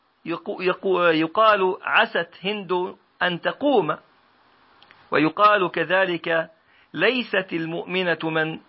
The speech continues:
تؤذي جيرانها". نعرب من باب الفائدة. نعمة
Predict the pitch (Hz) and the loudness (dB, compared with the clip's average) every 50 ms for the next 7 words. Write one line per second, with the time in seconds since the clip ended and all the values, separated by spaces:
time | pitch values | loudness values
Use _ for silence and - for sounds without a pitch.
0 | _ _ - - 196 190 175 165 143 160 156 151 131 135 180 214 220 175 139 131 | _ _ -2 -2 -2 0 0 -2 0 2 0 0 0 0 0 0 2 2 2 2
1 | 123 117 117 123 117 - - _ _ _ _ _ _ _ _ _ _ _ _ _ | 0 -2 -2 -4 -6 -8 -10 _ _ _ _ _ _ _ _ _ _ _ _ _
2 | _ _ _ _ - - - - - - - - - - - - - - 247 285 | _ _ _ _ -20 -20 -18 -18 -20 -20 -20 -20 -20 -20 -20 -18 -10 -4 0 2
3 | 247 185 170 151 127 - - - - - - - - - 175 165 196 185 151 147 | 4 4 4 2 0 -2 -6 -20 -20 -20 -18 -14 -10 -8 -2 0 2 2 0 0
4 | 147 - 151 131 120 117 117 117 - _ - 202 233 240 190 175 175 214 262 | -4 -4 -4 -4 -4 -4 -8 -12 -16 _ -10 -4 0 2 2 2 0 -2 -4